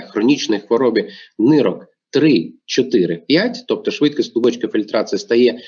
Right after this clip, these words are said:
менше, ніж шістдесят, то примусова гіпергідратація, вона вже не корисна. Вона негативно впливає на функцію нирок. Чому?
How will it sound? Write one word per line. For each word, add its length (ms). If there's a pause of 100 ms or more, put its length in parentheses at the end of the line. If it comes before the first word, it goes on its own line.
(140)
менше, 400
ніж 200
шістдесят, 680 (520)
то 180
примусова 580
гіпергідратація, 1300 (260)
вона 640 (120)
вже 300
не 200
корисна. 520 (400)
Вона 320
негативно 760
впливає 560
на 140
функцію 540
нирок. 380
Чому? 400